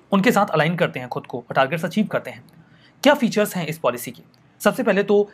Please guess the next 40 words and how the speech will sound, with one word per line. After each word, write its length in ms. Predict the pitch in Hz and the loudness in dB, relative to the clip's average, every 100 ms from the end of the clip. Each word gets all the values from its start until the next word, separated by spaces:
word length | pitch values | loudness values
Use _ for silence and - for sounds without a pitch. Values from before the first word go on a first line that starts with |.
| - | -4
एनटीपीसी 420 | 170 214 196 220 | -2 -2 -4 -4
ग्रुप 180 | 165 190 | -4 -2
में 80 | 190 | 0
जो 120 | 185 | 2
भी 80 | 233 | 2
प्रोफेशनल्स 560 | 185 175 160 175 160 | 2 0 -2 -2 -2
हैं 80 | 123 | -6
उन्हें 200 | - 165 | -4 -2
एक 120 | 190 | -2
साथ 260 | 196 233 233 | 2 2 2
लाया 280 | 131 135 208 | 0 4 4
जाएगा 340 | 165 139 143 180 - _ _ - | 2 -2 -2 -4 -6 _ _ -4
कि 60 | 185 | 2
वो 160 | 190 | 2
जो 200 | 180 214 | 2 2
भी 100 | 254 | 4
टारगेट 400 | 277 175 151 185 - | 4 2 0 -8 -8
इस 120 | - | -8
पूरे 180 | 185 180 | -6 -6
सेक्टर 280 | 180 165 | -6 -6
के 100 | 214 | -6
द्वारा 200 | 165 151 160 - _ _ - | -2 0 -2 -6 _ _ -4
तैयार 280 | 147 175 208 | 2 2 2
किए 160 | 170 | -4
गए 140 | 143 143 | -6 -4
हैं 80 | |
उनको 220 | 190 170 165 | -6 -4 -4
अटेन 240 | 139 185 | -2 -4
करने 220 | 160 131 | -4 -4
में 80 | 196 | -2
कंट्रीब्यूट 420 | - 160 160 143 | 0 0 0 -2
करें। 180 | 123 - - _ _ _ _ _ _ _ - | -4 -8 -12 _ _ _ _ _ _ _ 0
जो 80 | 175 | 2
भी 100 | 170 | 4
ऑपरेशन 380 | 165 165 160 170 | 4 2 -4 -4
चलाए 260 | 135 143 | 0 2
जा 120 | 165 | 4
रहे 180 | 156 160 | 2 0
हैं 280 | 151 160 170 | -2 -4 -4
वो 120 | 143 | -4